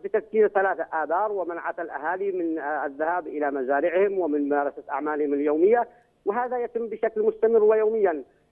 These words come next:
بل أنها قامت بم-، باستخدام الأطفال المواطنين كدروع بشرية ومنعهم من النزوح من الأماكن التي تدور فيها الحرب،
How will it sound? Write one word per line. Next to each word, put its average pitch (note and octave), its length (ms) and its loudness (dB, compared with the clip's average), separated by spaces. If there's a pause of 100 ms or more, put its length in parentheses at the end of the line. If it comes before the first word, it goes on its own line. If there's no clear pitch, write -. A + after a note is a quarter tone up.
(120)
بل G#3 120 2
أنها A3+ 360 -2
قامت A3 400 0
بم-، F3 360 2
باستخدام F#3+ 800 0
الأطفال F3 680 -4
المواطنين E3 840 0
كدروع E3 460 0
بشرية E3 520 0
ومنعهم E3+ 880 0
من D#3+ 440 2 (360)
النزوح E3+ 540 -2
من E3+ 180 2
الأماكن E3 580 -2
التي E3 320 -4
تدور E3 380 -2
فيها F#3 200 0
الحرب، A3 320 -4